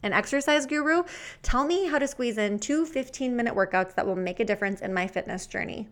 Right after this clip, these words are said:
Please, please do that. <laughs> Even better, demonstrate a few moves with a video. Once you've done the initial work, share, share, share.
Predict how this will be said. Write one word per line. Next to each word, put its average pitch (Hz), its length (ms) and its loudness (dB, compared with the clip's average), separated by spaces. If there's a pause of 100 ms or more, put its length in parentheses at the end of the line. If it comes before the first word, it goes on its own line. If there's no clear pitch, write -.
(180)
Please, - 580 -2
please 294 280 -6
do - 120 -8
that. - 300 -4 (380)
<laughs> - 360 -6
Even 320 240 6
better, 233 300 10
demonstrate 214 580 4
a 202 80 0
few 208 160 -2
moves 180 360 -4
with 196 160 -2
a 180 60 0
video. - 500 -2 (1000)
Once 285 340 2
you've 370 160 6
done 226 180 4
the 233 120 4
initial 208 360 2
work, - 360 -2
share, 220 500 4
share, 190 480 4
share. - 340 -2